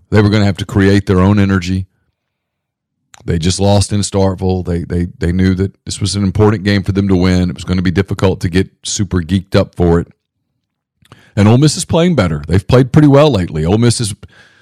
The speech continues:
Ole Miss is better than the record shows right now. And Williams knew that. And I think he got his team. They were, they were prepared for the game and all that stuff. But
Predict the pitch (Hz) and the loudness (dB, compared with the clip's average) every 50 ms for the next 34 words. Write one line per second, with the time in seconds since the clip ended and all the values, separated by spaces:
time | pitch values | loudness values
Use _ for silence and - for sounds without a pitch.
0 | _ - 98 123 143 143 147 139 - 131 107 92 92 92 82 123 120 127 127 117 | _ 2 2 4 4 6 4 2 2 -2 -4 -4 -8 0 2 2 4 4 4 4
1 | 107 98 90 87 98 - - - 101 98 95 90 90 87 87 - _ _ _ _ | 4 2 0 -2 -6 -12 -4 0 2 2 2 2 -2 -4 -6 -12 _ _ _ _
2 | - 90 101 95 101 101 95 - 92 87 73 - - 92 80 69 64 65 - - | -2 0 2 2 2 2 0 0 -4 -4 -4 -2 -2 -2 -2 -2 -4 -8 -10 -12
3 | _ _ _ _ _ _ _ _ _ _ _ _ _ _ _ _ _ _ _ _ | _ _ _ _ _ _ _ _ _ _ _ _ _ _ _ _ _ _ _ _
4 | - 101 98 87 82 82 90 85 76 69 65 - _ _ _ _ _ _ _ _ | -2 0 0 0 0 -4 -4 -6 -6 -6 -10 -14 _ _ _ _ _ _ _ _
5 | _ _ _ _ _ _ _ _ _ _ _ _ _ _ - - - - - - | _ _ _ _ _ _ _ _ _ _ _ _ _ _ -14 -12 -12 -12 -14 -16
6 | _ _ _ - 82 95 101 104 98 92 80 87 98 98 92 95 98 107 139 - | _ _ _ -2 2 2 4 2 2 0 -2 0 0 2 2 2 2 2 0 -4
7 | _ - _ - _ _ _ _ _ - - - - - - - - 90 - 98 | _ -20 _ -20 _ _ _ _ _ -20 -18 -16 -16 -16 -8 -8 -8 -6 -6 -2
8 | 87 95 92 92 95 95 - - 95 101 104 104 104 107 - - _ _ - 92 | 0 0 2 2 0 -2 0 0 0 2 2 2 0 -4 -6 -12 _ _ -6 -4
9 | 95 98 - - 95 101 104 104 _ - 95 _ - 98 98 98 98 98 104 104 | -4 -4 -2 -2 0 0 0 -2 _ -6 -4 _ 0 0 2 2 2 0 0 -2
10 | 98 - - 98 - 98 95 92 98 110 120 120 110 101 92 95 95 104 104 - | -6 -12 -12 -10 -4 -2 0 0 0 0 -2 -4 -4 -4 -4 -4 -4 -4 -6 -6
11 | - - 95 92 92 _ - 90 - | -6 -4 -4 -6 -6 _ -10 -10 -10